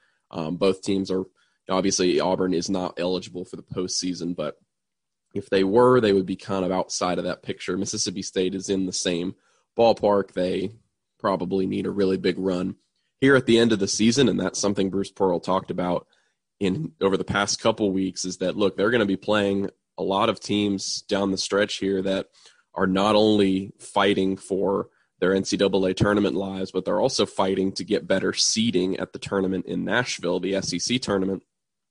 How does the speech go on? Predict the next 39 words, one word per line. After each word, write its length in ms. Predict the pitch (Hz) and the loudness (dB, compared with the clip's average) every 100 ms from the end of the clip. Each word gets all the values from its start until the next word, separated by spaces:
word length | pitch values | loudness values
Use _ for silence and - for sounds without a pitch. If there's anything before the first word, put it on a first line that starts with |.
| _ _ _ - | _ _ _ -6
So 140 | - | 0
they've 180 | 107 120 | 2 2
kinda 240 | - 156 113 | 2 2 4
got 180 | 107 | 2
that 180 | - 92 | 2 0
extra 580 | 104 - - 101 95 98 _ _ - | 0 -2 -2 0 0 -2 _ _ -2
layer 480 | 101 95 107 104 90 | 2 4 6 6 4
of 120 | 95 | 2
motivation 800 | 98 98 90 95 104 - 90 90 | 4 4 4 2 2 0 0 0
that, 180 | 87 110 | 0 2
look, 200 | 98 95 | 0 2
Auburn 320 | 107 113 98 | 2 4 2
is 280 | 95 - - _ _ - | 0 -4 -6 _ _ 0
plenty 200 | 165 120 | 4 6
motivated. 600 | 104 120 95 95 95 98 | 8 6 6 4 2 2
Bruce 180 | 101 - | 0 0
Pearl's 300 | 110 98 104 | 2 2 2
a 40 | |
great 300 | 87 95 90 | 2 2 2
coach 320 | 101 104 - | 2 0 0
that, 220 | - 90 - _ | -4 -4 -4 _
you 120 | 90 | -8
know, 40 | |
his 140 | 78 - | -8 -6
players 400 | - 101 95 - | 0 2 2 0
want 240 | 95 - | -2 -2
to 100 | - | -4
win 220 | 87 107 104 | 0 2 2
every 360 | 92 90 87 | 0 0 -2
game, 360 | 80 98 90 87 | 0 2 2 0
even 200 | 87 85 | -2 -2
when 160 | 85 | -2
you've 120 | 90 - | -4 -2
got 220 | 95 117 | -2 0
no 140 | 82 | -4
postseason. 600 | - 87 87 87 92 107 | -2 -2 -2 -4 -4 -4
But 120 | 90 | -4
he 180 | 113 135 | 0 2
admitted 460 | 165 113 143 98 | 2 2 2 0